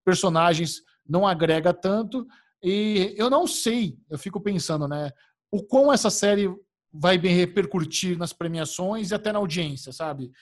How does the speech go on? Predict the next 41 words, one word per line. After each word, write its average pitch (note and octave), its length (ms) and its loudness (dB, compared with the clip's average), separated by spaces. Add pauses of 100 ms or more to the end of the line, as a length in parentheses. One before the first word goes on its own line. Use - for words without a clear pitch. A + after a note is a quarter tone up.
(220)
Será G3+ 300 2
que G#3+ 100 -6
realmente F#3+ 520 -2
é D#3+ 100 -6
uma E3 140 -2
série E3 220 -4
que D#3+ 140 -8
deu D3+ 280 2
certo? F#3+ 480 0
Eu C#3+ 40 -10
fico F3+ 200 -10
me F3+ 60 -6
perguntando, E3+ 500 -4
porque D#3+ 320 -10 (300)
eu E3+ 60 -4
lembro A#3 260 -4
quando A#3 240 -6
Barry, E3+ 500 0
Barry B3+ 260 0
também A#3+ 180 -4
era G#3+ 80 0
uma G3+ 120 0
comédia E3 340 -2
despretensiosa D#3 720 -4
que D#3 100 -14
foi E3 160 -8
lançada, D#3+ 580 -8 (560)
e F#3+ 120 2
ela A3 180 6 (260)
meio G#3+ 200 0
que A#3 80 0
agradou A3+ 400 4
logo A3+ 220 4
de B3 120 -2
cara. C#3 420 0 (100)
Ela, D#3 220 2 (280)
ah, C#3+ 40 -6
teve C3 220 -8 (120)
público, A#3+ 420 -4
teve D3+ 220 -6
crítica, A#3 560 -4